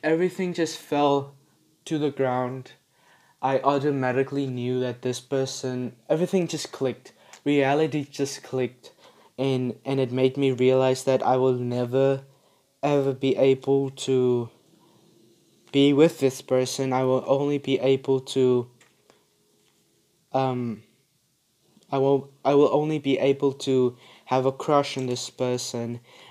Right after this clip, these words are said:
and that ver-, that thought, th-, and that realization made me, made me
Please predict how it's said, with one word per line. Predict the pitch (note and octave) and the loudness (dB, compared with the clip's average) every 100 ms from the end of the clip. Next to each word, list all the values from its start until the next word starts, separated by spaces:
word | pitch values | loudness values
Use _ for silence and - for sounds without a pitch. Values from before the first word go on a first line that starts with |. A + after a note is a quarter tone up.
| - | -8
and | B2+ B2+ | -6 2
that | C#3 C#3+ B2+ A#2+ - | 2 0 -6 -10 -4
ver-, | C3 C3 - _ | -2 -2 -6 _
that | - D3 C#3+ _ _ _ _ _ | -2 0 -2 _ _ _ _ _
thought, | - - C#3 B2 A#2 - _ - C3 | -18 -2 2 2 2 -6 _ -10 0
th-, | A#2+ | 0
and | C3 B2+ | 0 2
that | C#3 C#3 - C3 | 2 0 -6 0
realization | C3+ C3+ C3 B2+ A#2+ - B2+ | 2 2 0 -2 -4 -4 -6
made | B2 B2 B2+ | -4 -6 -6
me, | B2 A#2+ A#2 - _ _ _ _ _ _ _ - | -6 -6 -8 -12 _ _ _ _ _ _ _ -8
made | B2+ B2+ | -4 -4
me | B2+ B2 A#2+ A#2+ A#2 | -4 -6 -4 -6 -10